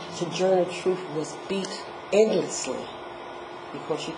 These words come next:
couldn't communicate with her oppressor. But she wanted to get her child back because she knew the pain her mother went through of losing child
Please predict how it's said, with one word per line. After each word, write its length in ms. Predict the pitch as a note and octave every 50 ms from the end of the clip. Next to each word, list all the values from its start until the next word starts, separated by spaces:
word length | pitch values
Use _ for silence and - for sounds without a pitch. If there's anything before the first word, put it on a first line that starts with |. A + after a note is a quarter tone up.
| - -
couldn't 200 | E3 D3 D3+ - - - - - -
communicate 640 | D#3 D3+ D3+ D#3+ E3+ E3 D#3 - - D#3+ D3 - -
with 120 | D3+ -
her 100 | D3+ D3+
oppressor. 540 | D3+ - - - - E2 D#3+ E3 - - - - - - - - - - - - - - - - - - - - - - - - - - - - - - - - - - - - - - - - - - - - - - - -
But 100 | D#3 D3
she 160 | - - D#3+ D3+
wanted 300 | C#3+ D#3+ F3 F3 E3+ E3+
to 60 | D#3+
get 160 | - E3 D#3
her 140 | D#3+ D#3+ D3+
child 420 | - - F3 D#3+ D#3+ E3 E3 -
back 200 | - C#3 C#3+ - -
because 300 | D3+ D3+ - - D3+ D3
she 180 | - - - F3+ F3
knew 200 | E3+ E3+ E3 D#3+
the 120 | D3+ D3
pain 420 | - - - F3 E3+ D#3 D3+ C#3 C#3+ - - - -
her 120 | - D3+ D3
mother 380 | C3+ C#3+ C#3+ D#3 E3 - F3+ B2 B2+
went 200 | C#3 C3+ A#2+ -
through 340 | - - - - A#2+ - - - - - - - - - - - - - - - - - - - -
of 200 | D3 C#3 C3+ C3+
losing 360 | C#3 C#3+ C#3 C#3 C#3 C3 B2+ -
child 520 | - - - D#3 D3 C#3+ C#3 C#3+ C#3 C#3+